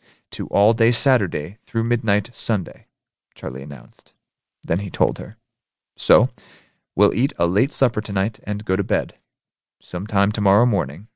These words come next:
and this time around I'm not giving you specifics, as a way of reinforcing your submission when I exert my authority to spank you as agreed. You'll get your first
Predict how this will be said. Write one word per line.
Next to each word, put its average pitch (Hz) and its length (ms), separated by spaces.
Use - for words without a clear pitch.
and 82 340
this 107 200
time 117 240
around 95 460
I'm 95 180
not 107 320
giving 113 280
you 90 140
specifics, - 800
as 90 180
a 95 60
way 82 160
of 85 160
reinforcing 101 580
your 90 100
submission 107 600
when 80 140
I 85 140
exert 92 380
my 90 140
authority 90 480
to 95 140
spank 110 360
you 67 140
as 92 100
agreed. 104 460
You'll 95 260
get 117 180
your 95 100
first 101 480